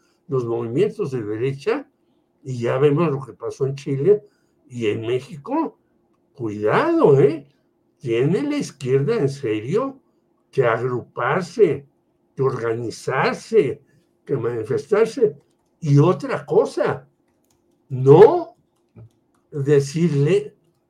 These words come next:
a los que han sido aliados o hemos sido aliados de la izquierda, háganse un lado que nosotros tenemos en la mano las cosas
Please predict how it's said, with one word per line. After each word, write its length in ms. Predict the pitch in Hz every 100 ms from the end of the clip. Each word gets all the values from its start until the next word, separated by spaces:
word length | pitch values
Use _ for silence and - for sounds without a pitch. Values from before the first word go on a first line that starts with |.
| _ -
a 120 | 139
los 240 | 143 131 -
que 120 | 175
han 140 | 202
sido 440 | - 180 208 156 104
aliados 800 | 104 127 156 214 226 185 139 139
o 140 | 123 147
hemos 280 | 196 165
sido 280 | 175 151 147
aliados 440 | 120 131 175 143 117
de 100 | 110
la 60 |
izquierda, 800 | 107 - 147 160 151 220 277 269 _ _ _ _ _
háganse 520 | 185 208 185 143 185
un 160 | 147 147
lado 360 | 160 165 156
que 120 | 139 123
nosotros 460 | 113 165 147 -
tenemos 580 | 123 120 156 165 139 - _ _ _ _
en 200 | 143 123
la 120 | 113 110
mano 440 | 123 160 175 131
las 240 | 110 -
cosas 600 | - 180 - 294 285 -